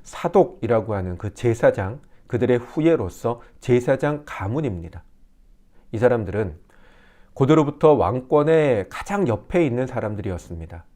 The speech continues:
그러니까 권력과 가장 가까운 곳에 있는 귀족들로서 로마의 식민지가 되어버린 그 상황 속에서조차 로마 편에 서서 권력의 끈을 놓치지 않는 사람들이었습니다.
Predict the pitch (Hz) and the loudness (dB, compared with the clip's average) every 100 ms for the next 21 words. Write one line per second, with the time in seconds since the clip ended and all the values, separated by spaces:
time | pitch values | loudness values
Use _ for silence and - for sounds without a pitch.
0 | _ _ - - - 117 107 - 117 - | _ _ -20 -20 -8 -6 -6 -6 -6 -8
1 | _ _ - - 120 151 160 - 156 - | _ _ -18 0 4 4 2 2 0 0
2 | 107 139 139 - 95 - 127 147 143 120 | -4 -2 -4 -8 -12 0 2 2 -2 -4
3 | 123 117 107 120 123 - 117 104 143 - | 0 -2 0 -2 -4 -8 -6 -4 -6 -4
4 | 127 107 - 101 135 - _ _ - - | -2 -2 -4 -8 -8 -12 _ _ -20 -20
5 | - 117 139 147 147 147 - 208 208 185 | 0 2 4 4 4 2 -4 -4 -4 -2
6 | 170 165 156 120 120 120 120 123 - - | 4 4 4 2 2 4 0 0 -6 0
7 | 127 170 - 175 175 175 135 127 131 143 | 0 0 0 0 0 -2 -2 -2 -2 -4
8 | 139 - 104 - 131 135 - - - 113 | -4 -6 -10 -4 -4 -4 -18 -14 0 2
9 | 147 180 180 175 165 160 156 - 143 98 | 4 2 0 -2 2 0 0 -6 -6 -6
10 | 90 80 _ _ - - 117 117 113 120 | -6 -10 _ _ -16 -2 2 2 2 -2
11 | 120 175 165 190 - - 104 107 - 101 | 0 0 0 -2 -6 -12 -6 -6 -6 -10
12 | 120 120 - 92 107 151 165 113 101 101 | -4 -4 -4 -6 -4 -4 -4 -6 -6 -8
13 | 95 90 - 87 78 85 | -6 -8 -10 -14 -14 -18